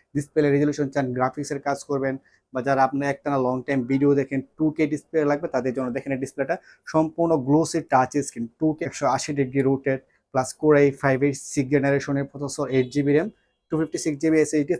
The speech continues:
ফোরটিন ইঞ্চ টু কে টাচ স্ক্রিন ডিসপ্লে, সব ধরনের পোর্ট ফ্যাসিলিটি পেয়ে যাবেন। ডিসপ্লে রেজলিউশন একদম হাই, মানে ডিসপ্লে দেখলেই আপনি অবাক হয়ে যাবেন, একদম পুরো MacBook-এর মতো ডিসপ্লে কোয়ালিটি। But এই ল্যাপটপটির প্রাইস শুনলে আপনি নিজে অবাক হয়ে যাবেন। Core আই ফাইভ এর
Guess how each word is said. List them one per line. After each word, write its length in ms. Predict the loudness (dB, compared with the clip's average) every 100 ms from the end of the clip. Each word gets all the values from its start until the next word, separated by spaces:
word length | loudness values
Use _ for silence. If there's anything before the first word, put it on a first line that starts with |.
| 2
ফোরটিন 340 | 2 2 -2 0
ইঞ্চ 120 | 0 0 -6
টু 80 | -4 0
কে 80 | 0 -2 0
টাচ 140 | -2 -2
স্ক্রিন 180 | -2 -2 -2
ডিসপ্লে, 300 | -2 -4 -4 -8 _ _
সব 100 | -4 0
ধরনের 180 | -2 -2
পোর্ট 120 | -8 -8
ফ্যাসিলিটি 340 | -4 -2 0 2
পেয়ে 140 | 2 4
যাবেন। 180 | 2 0 -2
ডিসপ্লে 240 | -2 4 4
রেজলিউশন 360 | 6 2 0 -2
একদম 300 | -2 0 0 2 2
হাই, 160 | 2 0 _ _ _ -6
মানে 120 | -2 -2
ডিসপ্লে 280 | 0 4 6
দেখলেই 260 | 6 4 2
আপনি 100 | 4 4
অবাক 140 | 4 2
হয়ে 100 | 0 0
যাবেন, 160 | 0 -2
একদম 140 | -2 -4
পুরো 120 | 2 2 2
MacBook-এর 360 | 0 0 0 0
মতো 120 | -2 -4
ডিসপ্লে 280 | -8 -4 -4 -2
কোয়ালিটি। 320 | -2 -2 -4 -10 -20 _
But 80 | -4 2
এই 60 | 4
ল্যাপটপটির 400 | 4 -2 -2 -2 0
প্রাইস 180 | 0 0
শুনলে 200 | -2 0 0
আপনি 140 | 0 2
নিজে 140 | 6 4
অবাক 140 | 4 0
হয়ে 100 | 0
যাবেন। 160 | 0 -2 _ _ -2
Core 160 | 4 4
আই 60 | 4
ফাইভ 100 | 2
এর 60 | 0